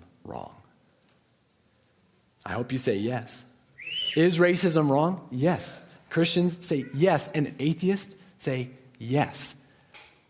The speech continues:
And if you see racism, you say, "That is ugly, that is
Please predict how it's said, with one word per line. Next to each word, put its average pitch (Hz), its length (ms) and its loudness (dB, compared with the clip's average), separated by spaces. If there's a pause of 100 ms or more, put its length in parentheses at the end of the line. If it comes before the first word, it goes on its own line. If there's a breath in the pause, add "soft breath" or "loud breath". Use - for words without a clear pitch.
(120)
And 143 320 -2
if 147 360 -4
you 139 60 -4
see 196 260 0
racism, 180 380 2
you 135 60 -2
say, 131 140 -4
"That 139 240 0
is 139 180 -2 (100)
ugly, 139 340 0 (100)
that 147 260 0
is 151 220 0